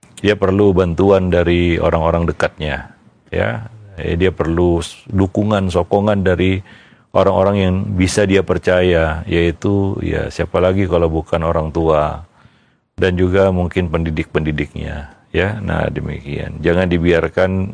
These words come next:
"Ah, dia sudah gede, biarkan dia melewati itu sendiri," kan begitu, ya. Ya, nggak, nggak semua orang. Bahkan kita sendiri kadang-kadang perlu dukungan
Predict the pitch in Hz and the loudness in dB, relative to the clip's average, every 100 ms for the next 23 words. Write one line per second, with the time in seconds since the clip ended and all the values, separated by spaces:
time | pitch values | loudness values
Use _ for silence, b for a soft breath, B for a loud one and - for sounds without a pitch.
0 | - - _ _ - 98 85 85 98 90 | -12 -18 _ _ 0 0 0 0 0 2
1 | 90 85 92 95 92 85 90 90 92 101 | 0 0 0 2 2 2 0 0 2 0
2 | 95 87 - B B B B - 101 95 | 0 -4 -10 B B B B 0 2 2
3 | 92 92 95 90 - 87 80 90 85 - | 2 4 2 2 -2 -2 -2 -4 -4 -8
4 | - - - 90 95 92 92 92 87 90 | -12 -12 -4 0 2 4 2 2 0 -2
5 | 87 80 80 87 92 95 92 82 76 - | -2 -4 -2 0 2 2 2 2 0 -2
6 | - 87 87 87 82 90 90 85 87 107 | -6 -4 0 2 2 -2 -2 2 2 2
7 | 104 87 90 B B B - 92 98 117 | 0 -2 -8 B B B -2 -2 2 0
8 | 101 104 95 95 101 113 107 98 101 120 | 0 0 2 2 0 2 2 2 2 2
9 | 110 87 95 104 90 - 95 98 95 92 | 0 0 2 2 2 0 0 0 0 -4